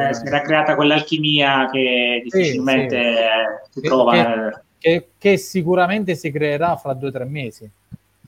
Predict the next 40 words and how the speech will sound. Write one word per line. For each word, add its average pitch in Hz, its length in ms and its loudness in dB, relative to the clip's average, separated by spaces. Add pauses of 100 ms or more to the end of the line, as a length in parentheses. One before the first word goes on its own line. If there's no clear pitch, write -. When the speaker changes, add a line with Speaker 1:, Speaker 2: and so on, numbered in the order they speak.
(880)
Speaker 2:
Eh, 110 420 -14
Speaker 1:
Ci 120 60 -2
vuole 139 160 4
Speaker 2:
tra, - 80 4
Speaker 1:
del - 100 0
Speaker 2:
tra, 127 220 4
Speaker 1:
tempo. - 240 -2
Speaker 2:
tra, - 240 -6
tra 165 140 2
loro 170 260 2
tre, 165 240 0
sì, 156 180 -6
tra 143 160 -2
Diaz, 143 420 -4
Salah 143 380 -2
e 135 40 -6
Nunez, 131 560 -10
però, 165 320 -4 (380)
cioè, 147 320 -4
Diaz 170 420 0
alla 139 160 0
fine 170 160 -8
è - 40 -4
arrivato 131 280 -4
l'anno 123 220 -8
scorso, 127 580 -8
eh. 120 60 -14 (180)
Non 123 180 -16
è 139 160 -6
che 127 100 -14
stiamo 123 240 -10
parlando 123 360 -10
chissà 120 240 -10
quanto 120 240 -10
tempo 120 220 -10
che 117 120 -8
gioca 113 280 -10
con, 113 520 -12
con 113 140 -18
Salah. 113 280 -10